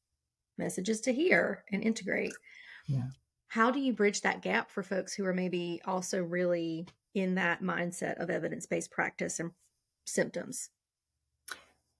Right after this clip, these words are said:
Speaker 2: Another great question. And this is something we talk a lot about in a Facebook group that I run. Um, a Facebook group is called Therapists Who Tarot.
Speaker 1: Ooh.
Speaker 2: And it's, yeah, it's for therapists who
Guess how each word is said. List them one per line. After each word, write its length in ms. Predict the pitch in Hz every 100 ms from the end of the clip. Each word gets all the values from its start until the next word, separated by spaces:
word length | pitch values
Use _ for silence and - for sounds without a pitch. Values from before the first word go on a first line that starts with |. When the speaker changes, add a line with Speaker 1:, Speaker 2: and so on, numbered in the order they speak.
| _ _ _
Speaker 2:
Another 240 | 123 131 127
great 240 | 127 123
question. 680 | - 127 - - 120 107 107 -
And 480 | 135 127 123 123 - _ _ _ - - _ _ _ -
this 200 | 147 151
is 60 | 185
something 260 | 180 156 135
we 100 | 120
talk 260 | 123 113
a 40 | 120
lot 220 | 110 104
about 300 | 98 107 104
in 160 | 113 104
a 140 | 101 -
Facebook 380 | 151 - 113 -
group 280 | 107 101
that 100 | 104
I 80 | 104
run. 500 | 101 101 98 98 101 -
Um, 380 | 107 104 101 123 _ -
a 60 | 120
Facebook 320 | 143 - 131
group 200 | 127 123
is 100 | -
called 320 | 127 110 - -
Therapists 680 | 147 160 156 151 147 - -
Who 280 | 127 127 113
Tarot. 600 | - - 120 104 98 170 - - -
Speaker 1:
Ooh. 320 | 190 294 392 110
Speaker 2:
And 100 | 117
it's, 280 | - - -
yeah, 300 | 113 117 110
it's 120 | -
for 120 | 117
therapists 960 | 110 123 120 123 127 117 - - - -
who 640 | 123 117 113 113 107 107